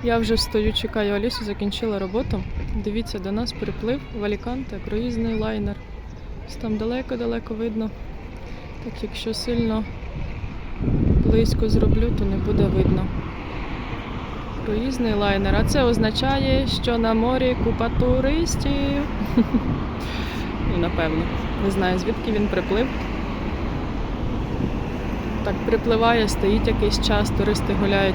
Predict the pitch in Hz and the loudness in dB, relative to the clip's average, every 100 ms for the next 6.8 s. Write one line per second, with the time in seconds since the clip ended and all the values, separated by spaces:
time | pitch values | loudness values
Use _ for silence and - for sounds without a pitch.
0 | - 190 - 185 190 185 175 175 - - | 2 2 2 2 2 2 2 2 0 0
1 | - - - - - - - - - - | 0 0 0 0 0 0 0 0 0 0
2 | - 175 175 190 240 285 277 262 240 233 | 0 2 2 2 2 4 4 4 4 4
3 | - - - - 220 202 208 202 196 - | 2 2 2 4 4 4 4 4 4 4
4 | 202 196 196 - - - - - - - | 4 4 4 4 2 2 2 2 2 2
5 | - - - - 226 202 - 226 196 196 | 2 0 0 2 2 4 2 4 4 6
6 | 202 208 - 202 - 208 - 196 | 4 4 2 0 0 0 0 0